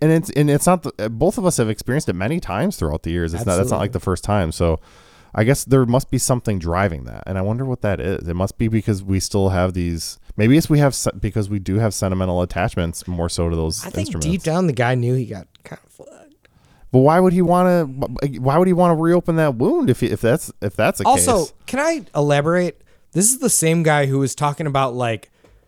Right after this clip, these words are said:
Speaker 2: he wouldn't respond to me for three weeks when I bought the
Speaker 1: Right,
Speaker 2: thing.
Speaker 1: yeah.
Speaker 2: You know what I mean? Like,
Speaker 1: Mm-hmm.
Speaker 2: it wasn't a guy who was on top of the sale. That's a different story.
Speaker 1: Mm-hmm.
Speaker 2: You know, so that makes it a little weirder,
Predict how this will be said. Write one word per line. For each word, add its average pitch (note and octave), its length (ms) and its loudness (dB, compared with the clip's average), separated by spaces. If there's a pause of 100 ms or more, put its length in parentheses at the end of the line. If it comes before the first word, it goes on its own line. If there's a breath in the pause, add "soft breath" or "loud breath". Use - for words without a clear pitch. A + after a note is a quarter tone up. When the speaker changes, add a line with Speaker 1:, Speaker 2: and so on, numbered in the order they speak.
(420 soft breath)
Speaker 2:
he C#3 160 2
wouldn't G#3 240 2
respond D3+ 500 0
to D#3 60 0
me C#3+ 120 2
for B2+ 160 -6
three B2+ 520 -4
weeks G#2+ 800 -8
when A2+ 180 -4
I A#2 80 0
bought F#2+ 300 -4
the G2 80 -2
Speaker 1:
Right, E2+ 320 0
Speaker 2:
thing. F#2 100 -6
Speaker 1:
yeah. D#2 280 -6
Speaker 2:
You D#3 120 2
know G3+ 60 4
what G#3+ 80 2
I G3 40 2
mean? F#3+ 280 0
Like, D#3 140 0
Speaker 1:
Mm-hmm. F3+ 80 0
Speaker 2:
it - 40 2
wasn't A#3+ 240 2
a G3+ 60 0
guy D#3 220 2
who C#3+ 80 2
was A#2+ 120 -2
on G#2+ 160 -8
top A2+ 300 -14
of E2+ 80 -16
the D#2+ 80 -18
sale. - 460 -16 (680)
That's G3 200 -4
a F#3 60 -2
different C3+ 380 -6
story. G2 160 -2
Speaker 1:
Mm-hmm. F#2+ 280 -2 (560)
Speaker 2:
You C3+ 60 -6
know, D3 160 0
so D3 160 -2
that G#3 160 2
makes G3 240 -2
it C3 80 -4
a A#2 40 -4
little A2+ 280 0
weirder, F#2 560 -10